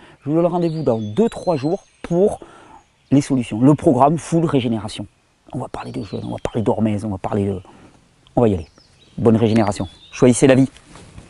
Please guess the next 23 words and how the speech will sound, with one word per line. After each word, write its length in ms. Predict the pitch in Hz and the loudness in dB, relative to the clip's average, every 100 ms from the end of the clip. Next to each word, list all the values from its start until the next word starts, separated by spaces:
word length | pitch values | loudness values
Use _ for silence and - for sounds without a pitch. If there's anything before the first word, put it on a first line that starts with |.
| - 262 | 0 2
y 100 | 233 | 6
compris 380 | 208 170 277 | 4 4 6
dans 80 | 208 | 6
vos 100 | 175 | 6
pensées. 340 | 185 170 190 180 _ _ _ _ _ _ _ _ _ _ _ - - _ - | 4 4 2 -2 _ _ _ _ _ _ _ _ _ _ _ -20 -20 _ -4
Tenez, 220 | 113 95 | -4 -4
on 40 | 98 | -8
va 80 | 98 | -6
faire 160 | 117 | -6
un, 40 | 92 | -8
on 360 | - - _ | -14 -20 _
va 40 | - | -6
quand 80 | 117 | 0
même 120 | 135 | 2
voir 140 | 120 | 0
ce 80 | - | -6
petit 220 | 101 - - | -14 -12 -6
érable. 240 | 156 139 92 _ _ _ _ _ _ _ _ _ _ _ - - - - - - - - - - - - - - _ _ | -4 -4 -6 _ _ _ _ _ _ _ _ _ _ _ -20 -20 -20 -20 -20 -20 -20 -20 -20 -20 -20 -20 -20 -20 _ _
Et 80 | 123 | -12
comme 160 | - 101 | -8 -8
il 100 | 110 | -10
est 40 | |
joli. 200 | 104 123 | -10 -14